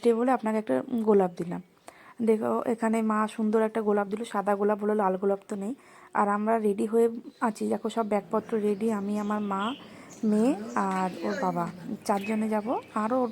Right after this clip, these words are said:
বন্ধুরা আছে সাথে, যে সবাই যাব কুম্ভ। দেখো, গাড়ি আসছিল না, মানে, ছটায় বলে পৌনে সাতটায় এসেছে। আর দেখো, এবার আমরা সবাই গাড়িতে উঠে পড়েছি। দেখো, যেহেতু সকাল সকাল আমরা সবাই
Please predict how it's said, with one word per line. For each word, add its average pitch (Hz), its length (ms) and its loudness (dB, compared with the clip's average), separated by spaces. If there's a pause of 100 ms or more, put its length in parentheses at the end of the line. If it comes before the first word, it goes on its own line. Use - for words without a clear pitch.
বন্ধুরা 226 360 2
আছে 226 260 0
সাথে, 208 420 -4 (420)
যে 233 80 -4
সবাই 214 300 2
যাব 220 200 0
কুম্ভ। 190 400 0
দেখো, 202 200 0
গাড়ি 208 340 2
আসছিল 226 420 -2
না, 220 200 0 (440)
মানে, 214 140 -2
ছটায় 220 440 0 (100)
বলে 254 520 0 (180)
পৌনে 214 160 2
সাতটায় 214 340 0
এসেছে। 214 400 -4 (580)
আর 202 200 2
দেখো, 220 220 0
এবার 233 380 2
আমরা 220 260 2
সবাই 226 380 0 (200)
গাড়িতে 214 300 2
উঠে 214 160 -2
পড়েছি। 196 320 0 (1500)
দেখো, 254 280 4
যেহেতু 254 280 2
সকাল 240 320 2
সকাল 254 280 2
আমরা 240 160 2
সবাই 240 260 0